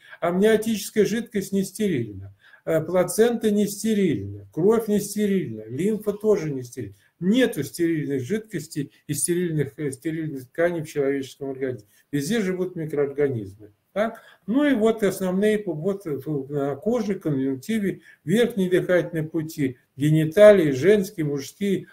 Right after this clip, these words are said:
за ушами очень много микро-, э, микробиоты. Значение. Пищеварение, метаболизм, детоксикация, психоэмоциональное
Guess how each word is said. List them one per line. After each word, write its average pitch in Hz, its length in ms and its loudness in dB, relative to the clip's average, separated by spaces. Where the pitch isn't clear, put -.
за 139 160 2
ушами 196 560 4
очень 135 340 0
много 117 300 -8
микро-, 110 580 -14
э, 131 120 -6
микробиоты. 117 580 -6
Значение. 147 920 0
Пищеварение, 214 880 0
метаболизм, 160 920 0
детоксикация, 160 1040 -4
психоэмоциональное 170 1160 -4